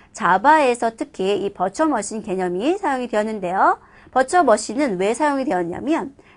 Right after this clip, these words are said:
이제 하드웨어의 독립적인 시스템의,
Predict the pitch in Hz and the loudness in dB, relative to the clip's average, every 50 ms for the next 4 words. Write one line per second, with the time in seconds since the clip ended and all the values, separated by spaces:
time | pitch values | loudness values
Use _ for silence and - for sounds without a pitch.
0 | _ - 190 190 185 - - _ _ _ _ _ - - 370 381 381 392 415 392 | _ -8 -4 -4 -4 -4 -4 _ _ _ _ _ -2 4 6 6 6 6 4 4
1 | 302 247 220 233 240 240 208 202 214 202 190 - - 214 208 214 262 302 381 - | 4 6 4 4 4 4 2 2 2 0 -2 -4 -6 -6 -4 0 0 0 0 -2
2 | - - - 185 170 - 233 294 - - _ _ _ _ _ - - 370 403 415 | -4 -4 -4 -4 -4 -4 -6 -8 -10 -10 _ _ _ _ _ -8 -4 -2 -2 -2
3 | - - - 330 285 220 196 226 302 359 | -2 -4 -4 -2 0 0 0 -2 -2 -4